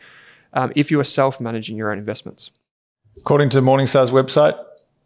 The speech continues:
Speaker 2: yes, Morningstar's research is tax
Speaker 1: <laughs>
Speaker 2: deductible. Uh, I'm not a
Speaker 1: Is that like
Speaker 2: tax
Speaker 1: asking the barber if, <laughs> if you need a haircut?
Speaker 2: <laughs> I'm not a tax agent, but, um, uh,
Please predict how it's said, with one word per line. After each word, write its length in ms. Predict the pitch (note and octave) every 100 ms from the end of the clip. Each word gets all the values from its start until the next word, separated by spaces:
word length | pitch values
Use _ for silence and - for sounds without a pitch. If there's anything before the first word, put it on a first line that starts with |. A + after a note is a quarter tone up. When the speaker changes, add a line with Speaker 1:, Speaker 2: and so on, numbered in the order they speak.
| -
Speaker 2:
yes, 320 | C3+ C#3+ -
Morningstar's 580 | B2+ C3 A#2+ - B2+ B2
research 500 | C#3+ - D#3 - F3
is 140 | C3
tax 300 | - E3+ -
Speaker 1:
<laughs> 80 | -
Speaker 2:
deductible. 480 | D#3 G#3 - - - - - - -
Uh, 480 | C#3 C#3 C3+ C3 B2 - -
I'm 100 | D3
not 160 | C#3
a 180 | B2+ A#2+ - -
Speaker 1:
Is 60 | -
that 80 | F#3+
like 100 | F3
Speaker 2:
tax 180 | D3+ D3
Speaker 1:
asking 200 | F3 D3
the 80 | -
barber 420 | C#3 C3+ D#3+ D#3+ D3
if, 500 | - - - G3+ G3
<laughs> 100 | E3+
if 100 | F#3
you 60 |
need 120 | D3
a 40 | C3
haircut? 360 | B2+ C3 F#3 - - G#3+ -
Speaker 2:
<laughs> 40 |
I'm 180 | F3+ D#3+
not 160 | F3 E3+
a 60 |
tax 300 | C#3+ D#3 C#3+
agent, 320 | C#3 C3 D#3 D#3
but, 120 | C3+
um, 320 | B2+ B2 A#2
uh, 600 | G1+ D2 A#2 A2+ A2+ A#2